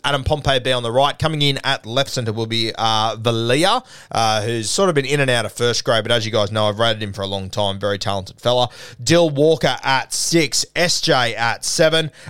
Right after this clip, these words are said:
Up front, Addin Fonua-Blake and Bunty Afoa. Uh, Wade Egan wears jersey nine. In the back row, Jackson Ford and Marata Niukore.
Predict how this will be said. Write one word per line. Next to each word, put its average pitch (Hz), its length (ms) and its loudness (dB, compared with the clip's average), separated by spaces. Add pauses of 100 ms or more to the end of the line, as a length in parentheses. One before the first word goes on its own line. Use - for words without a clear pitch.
Up 165 200 2
front, 151 360 2
Addin 160 220 2
Fonua-Blake 127 840 2
and 113 240 -2
Bunty 117 240 0
Afoa. 147 580 2 (240)
Uh, 120 260 2 (120)
Wade 131 160 2
Egan 117 340 0
wears 110 360 2 (100)
jersey 104 460 -2
nine. 110 420 0
In 151 80 -6
the 147 80 0
back 147 240 -2
row, 131 220 2
Jackson 135 480 -2
Ford 120 420 0
and 113 180 -4
Marata 110 460 -2
Niukore. 151 800 0